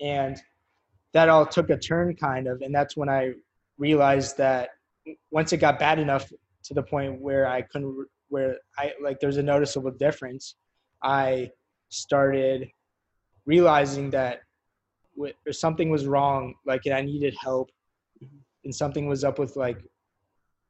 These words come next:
my mind, or, like, mentally I wasn't, something was wrong, like, mentally. So when I got to this point, I did not speak up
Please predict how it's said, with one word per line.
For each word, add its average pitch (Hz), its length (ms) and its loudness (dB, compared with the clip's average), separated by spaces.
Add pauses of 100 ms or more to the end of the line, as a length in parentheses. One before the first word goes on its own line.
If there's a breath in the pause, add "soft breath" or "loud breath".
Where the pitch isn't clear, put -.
my 139 140 -2
mind, 131 420 -2
or, 127 100 -6
like, 123 220 -4
mentally 131 400 -4
I 120 80 0
wasn't, 120 460 -8 (1120)
something 139 380 -4
was 131 160 -4
wrong, 127 500 -6 (160)
like, 123 180 -8
mentally. 120 340 -10 (120)
So - 200 2
when 185 200 4
I 180 80 6
got 175 240 4
to 147 100 -10
this 147 180 0
point, 147 280 -6
I 139 60 -2
did 143 160 -4
not 147 260 -2
speak - 400 -8
up 139 320 -2